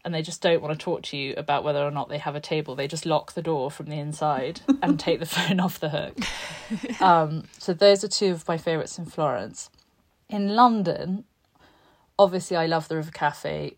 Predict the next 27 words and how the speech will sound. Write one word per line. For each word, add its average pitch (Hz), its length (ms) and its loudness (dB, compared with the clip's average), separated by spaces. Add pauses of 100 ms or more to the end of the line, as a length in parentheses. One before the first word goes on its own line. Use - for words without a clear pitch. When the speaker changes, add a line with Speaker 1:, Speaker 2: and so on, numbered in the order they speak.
Speaker 1:
but 160 100 0
it 147 80 -4
feels 160 240 -2
a 156 60 -8
bit - 340 -4
cold 151 340 -4
to - 120 -12
Newcastle, 147 800 -6 (180)
um, 165 500 4
<laughs> - 40 -4
nowadays. 180 880 2
So 165 420 4
I 165 140 2
love, 165 500 0
I 208 80 6
went 233 180 2
to, 220 280 -2
um, 202 340 0 (300)
I 208 40 -6
went 214 120 -4
to - 60 -12
Sessions 185 480 0
Arts - 360 6
Club 143 380 -4 (220)
the 165 60 2
other 147 140 0
day, 139 380 -4